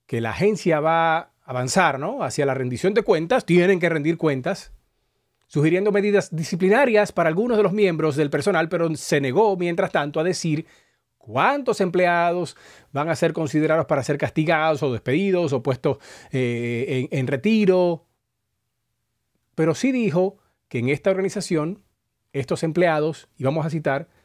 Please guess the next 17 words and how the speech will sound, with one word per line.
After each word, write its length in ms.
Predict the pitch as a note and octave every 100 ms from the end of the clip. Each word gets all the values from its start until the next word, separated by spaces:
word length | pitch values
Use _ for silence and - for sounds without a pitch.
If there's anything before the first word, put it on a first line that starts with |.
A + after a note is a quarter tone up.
| _ _
dijo, 260 | - C3+ C3+
"Estos 260 | D3+ D#3+ -
empleados 640 | E3 F#3+ G3 G3 G#3+ - _ _ _ _ _ _ _
serán 260 | D3 E3
responsables 680 | F3+ E3+ D3+ D#3+ F#3+ G3+ F#3+
si 80 | D#3+
esta 140 | D3
agencia 440 | D3 F#3+ F3 E3 D3
tiene 320 | E3 F#3 F3
las 200 | C3+ -
más 340 | F3+ B3+ - -
sólidas 880 | - - B3 C#4 A#3+ G3+ G3 - - _ _ _ _ _ _
sanciones 720 | - C#3 C3 G#3+ A#3+ B3+ D#3+
de 100 | D#3
todo 280 | C3+ F3+ F3+
el 80 | D#3+
gobierno 640 | D3 D#3 D3+ C#3+ A#2+ A2